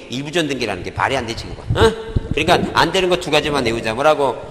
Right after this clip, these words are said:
지역권 이전 등기 안 되고, 뭐 안 된다고? 임차권의 일부 전 등기. 그거 안 된다니까. 그러니까 안,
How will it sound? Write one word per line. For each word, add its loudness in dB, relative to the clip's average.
지역권 2
이전 0
등기 2
안 4
되고, 0
뭐 2
안 2
된다고? -2
임차권의 0
일부 -4
전 -4
등기. -8
그거 -6
안 0
된다니까. -8
그러니까 4
안, 2